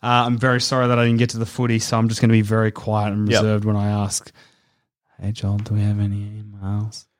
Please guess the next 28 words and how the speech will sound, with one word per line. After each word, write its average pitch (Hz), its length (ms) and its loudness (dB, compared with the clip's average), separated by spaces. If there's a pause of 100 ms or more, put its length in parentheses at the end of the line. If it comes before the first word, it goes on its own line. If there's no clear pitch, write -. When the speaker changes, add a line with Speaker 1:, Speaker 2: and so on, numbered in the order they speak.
(120)
Speaker 2:
Thank 147 200 2
you 165 40 0
for 147 140 2
being 127 320 4
respectful 113 500 0
to 110 140 -6
both 107 240 0
mine 110 240 0
and 107 100 -2
the 104 60 -2
audience's 98 480 -4
ears 95 180 -4
this 92 180 -12
week, 92 160 -12
Tom. 139 300 -6
Speaker 1:
No 113 120 -4
Speaker 2:
We've 113 60 0
got 160 260 4
Speaker 1:
worries. - 180 -14
Speaker 2:
one 165 180 2
email 120 380 -2 (240)
from 131 160 -10
Kyle. 180 560 0 (120)
Subject, 131 540 -6
"Ah, 226 920 0 (260)
<laughs> - 920 -18
boys." 320 840 2
<laughs> - 0 -